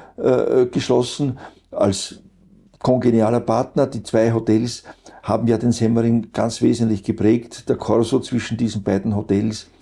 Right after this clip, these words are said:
war ja ein, ein, ein, ein Sehen und Gesehen werden. Äh, man schreibt auch, als die Ringstraße auf den Semmering übersiedelte,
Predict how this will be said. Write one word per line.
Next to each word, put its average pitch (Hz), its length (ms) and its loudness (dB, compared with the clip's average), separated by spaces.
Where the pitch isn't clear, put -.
war 95 220 0
ja 104 320 0
ein, 101 240 0
ein, 98 360 -2
ein, 95 320 -2
ein 92 440 -6
Sehen 110 320 2
und 110 160 2
Gesehen 104 440 0
werden. 101 500 0
Äh, 98 300 0
man 101 200 0
schreibt 107 380 -2
auch, 101 220 -4
als - 220 -4
die 104 100 -2
Ringstraße 104 640 -2
auf 101 80 -8
den 104 160 -2
Semmering 104 400 0
übersiedelte, 98 680 -2